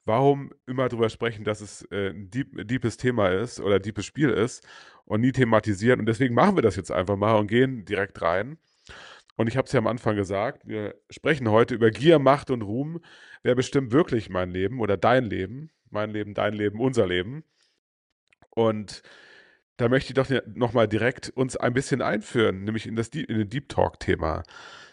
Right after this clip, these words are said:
Also, ähm, Octopath Traveler Zero ist ja ein, äh, ist ja ein Spiel, was in der Octopath Traveler,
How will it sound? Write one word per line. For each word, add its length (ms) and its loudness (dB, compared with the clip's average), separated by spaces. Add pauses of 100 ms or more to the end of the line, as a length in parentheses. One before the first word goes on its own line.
(140)
Also, 540 6 (760)
ähm, 560 4 (1120)
Octopath 540 -2
Traveler 400 4
Zero 420 4
ist 160 -6
ja 140 0
ein, 360 -8
äh, 480 -4 (460)
ist 160 -10
ja 80 6
ein 80 0
Spiel, 540 2
was 200 -2
in 120 -6
der 200 0
Octopath 540 -6
Traveler, 640 4